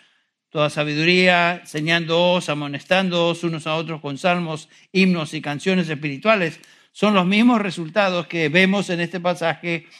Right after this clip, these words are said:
de Efesios cinco dieciocho, "aquellos que son llenos del Espíritu". O sea, ser lleno del Espíritu, ser llenos de la palabra de Dios, ser llenos de la palabra de Cristo son equivalentes. O sea, no es una experiencia rara o mística,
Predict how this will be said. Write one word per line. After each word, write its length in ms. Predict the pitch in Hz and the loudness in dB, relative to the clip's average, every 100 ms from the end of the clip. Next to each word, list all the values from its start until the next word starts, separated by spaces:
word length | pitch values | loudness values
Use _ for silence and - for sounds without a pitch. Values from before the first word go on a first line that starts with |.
| _ _ | _ _
de 140 | 160 | -2
Efesios 480 | 147 170 160 160 139 | 0 0 -2 -4 -8
cinco 340 | - 165 151 143 | -8 -8 -8 -8
dieciocho, 640 | 139 175 190 151 156 - - _ | -8 -4 -4 -2 -6 -8 -14 _
"aquellos 520 | 156 135 165 160 156 | -6 -2 -2 -2 -8
que 100 | 147 | -10
son 280 | - 147 143 | -8 -8 -4
llenos 340 | 165 170 143 | -4 -4 -6
del 120 | 139 | -8
Espíritu". 500 | 139 185 247 202 139 | -8 0 2 2 -2
O 400 | 110 _ _ _ - | -14 _ _ _ -2
sea, 280 | 175 123 _ _ _ _ | -2 -2 _ _ _ _
ser 240 | 214 196 | 2 4
lleno 280 | 202 226 214 | 4 4 4
del 120 | 196 | 4
Espíritu, 720 | 190 226 226 202 196 202 190 _ _ | 4 4 4 4 2 0 -2 _ _
ser 220 | - 190 | -4 -2
llenos 360 | 151 196 214 196 | 0 0 0 2
de 80 | 190 | 2
la 120 | 175 | 4
palabra 400 | 180 185 196 190 | 4 4 4 2
de 80 | 180 | 2
Dios, 340 | 196 196 185 - _ | 2 0 -2 -14 _
ser 220 | - 190 | 0 2
llenos 340 | 170 208 208 185 | 4 2 2 2
de 80 | |
la 120 | 175 170 | 0 2
palabra 440 | 175 180 190 175 | 4 4 2 2
de 140 | 165 | 2
Cristo 680 | 156 262 269 - 175 185 185 - | 4 4 4 4 2 2 0 -12
son 260 | - 190 190 | -8 -2 -2
equivalentes. 1000 | 165 165 160 175 180 139 - - _ _ _ _ _ _ _ | 0 0 2 2 2 -2 -10 -20 _ _ _ _ _ _ _
O 20 | |
sea, 120 | 139 | -8
no 100 | 151 | -6
es 140 | 175 | -6
una 140 | 202 202 | 0 0
experiencia 520 | 202 196 208 196 214 | 2 2 2 2 2
rara 340 | 196 202 208 | 4 2 4
o 40 | 202 | 2
mística, 640 | 202 - 156 135 143 135 | -2 -4 -8 -4 -4 -4